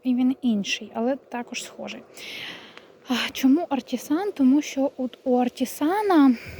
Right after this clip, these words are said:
секційна, вона також така більш, е, хаотична, ну от, е, менше такої чіткої розфарбовки,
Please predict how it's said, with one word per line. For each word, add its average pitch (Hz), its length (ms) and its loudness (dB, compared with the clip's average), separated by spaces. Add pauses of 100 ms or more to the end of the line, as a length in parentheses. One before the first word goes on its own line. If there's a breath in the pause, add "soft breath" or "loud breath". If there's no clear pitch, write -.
(280 loud breath)
секційна, 320 920 0
вона 240 460 2 (420 loud breath)
також 294 440 -2
така 247 300 -6
більш, 247 640 -4 (100)
е, 233 380 2
хаотична, 247 880 0 (220)
ну 254 300 4
от, 214 100 -6 (280)
е, 233 420 -2 (460 loud breath)
менше 247 520 2
такої 233 640 -2
чіткої 240 580 0
розфарбовки, 226 920 -4